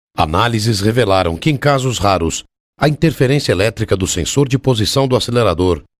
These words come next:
faz com que o módulo de controle eletrônico, E C M, do motor entre em uma estratégia de desligamento,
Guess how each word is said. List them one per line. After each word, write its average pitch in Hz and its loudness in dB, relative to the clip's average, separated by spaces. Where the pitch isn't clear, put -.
faz 160 0
com 156 0
que - 2
o 117 4
módulo 117 2
de 107 -2
controle 107 2
eletrônico, 110 0
E 117 2
C - 0
M, 90 0
do 80 0
motor 101 2
entre 156 2
em 117 2
uma 131 2
estratégia 107 0
de 98 -4
desligamento, 107 0